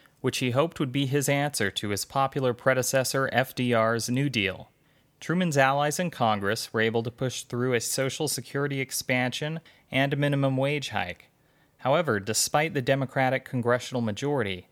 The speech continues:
a conservative coalition that combined most of the Republicans with a significant minority of Democrats would block the path of most other Fair Deal reforms,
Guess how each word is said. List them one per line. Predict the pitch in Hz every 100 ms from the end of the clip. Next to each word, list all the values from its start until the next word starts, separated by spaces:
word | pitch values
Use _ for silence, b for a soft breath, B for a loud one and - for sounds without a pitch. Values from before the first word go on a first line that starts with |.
| b b b _
a | 104
conservative | 120 117 175 180 160
coalition | 139 156 143 123 143 - 98
that | 95
combined | - 113 107 117 123
most | 123 131 139
of | 147
the | 127 120
Republicans | 110 143 147 156 165 165 156 - B B _
with | 123
a | 120
significant | - 117 135 139 147
minority | - 113 110 127 147 135
of | 120
Democrats | - 135 131 - 98 92 - - b b b -
would | 107
block | 123 139 175
the | 139
path | - 139 135 104 -
of | 107
most | 117 117
other | - 131 131 110
Fair | 98 123 123
Deal | 117 123 117 107
reforms, | 104 - 135 117 90 92